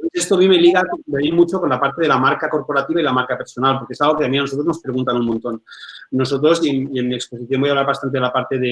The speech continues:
LinkedIn, se nos habla mucho, "Oye, ¿qué, qué potenciamos, el perfil de la marca o el perfil de la persona?", ¿No? Entonces, nosotros siempre decimos que al final, eh,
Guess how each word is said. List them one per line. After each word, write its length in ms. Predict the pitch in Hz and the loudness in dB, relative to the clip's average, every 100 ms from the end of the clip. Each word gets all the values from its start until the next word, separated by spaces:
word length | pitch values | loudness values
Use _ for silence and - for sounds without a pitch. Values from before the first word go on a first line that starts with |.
| 120 | -2
LinkedIn, 440 | 127 147 151 170 226 605 _ _ _ _ _ _ - 143 | -2 -2 -2 -4 -6 -14 _ _ _ _ _ _ -6 -2
se 140 | - | 0
nos 140 | 135 135 | 0 2
habla 160 | 151 | 4
mucho, 260 | 139 151 143 | 4 4 2
"Oye, 140 | 139 143 | 2 2
¿qué, 160 | 156 - | -2 -6
qué 120 | 156 | -6
potenciamos, 580 | 160 190 170 160 135 131 | -4 -2 -2 -2 -2 -4
el 100 | 127 | -8
perfil 260 | - - 165 | -10 -6 0
de 80 | 180 | 2
la 80 | 151 | 4
marca 260 | 170 - 302 294 | 2 0 -4 -2
o 60 | 147 | -2
el 40 | |
perfil 260 | 135 - 165 | -2 -4 -2
de 60 | |
la 120 | 156 127 | -2 -2
persona?", 420 | - 135 120 107 _ _ | -6 -6 -6 -10 _ _
¿No? 260 | 131 208 214 - - - - | -8 -6 -8 -18 -20 -20 -12
Entonces, 180 | - 139 | -4 -2
nosotros 200 | 147 175 | 0 0
siempre 240 | 208 190 170 | 0 0 0
decimos 300 | 170 196 - | 0 -2 -2
que 100 | 135 | -6
al 100 | - | -4
final, 360 | 131 156 208 - - - _ _ _ - | 0 2 2 -4 -18 -20 _ _ _ -4
eh, 300 | 131 127 131 | 2 2 2